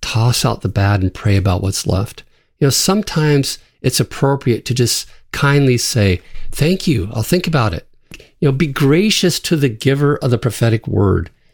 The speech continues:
even though there are problems with it.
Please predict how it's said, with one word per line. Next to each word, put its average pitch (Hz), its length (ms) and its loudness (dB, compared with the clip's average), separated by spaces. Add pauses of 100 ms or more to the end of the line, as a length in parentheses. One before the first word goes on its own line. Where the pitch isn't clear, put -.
(320)
even 175 300 4
though 160 120 2
there 135 240 0
are 123 220 4
problems 117 800 0
with 107 300 0
it. - 180 -8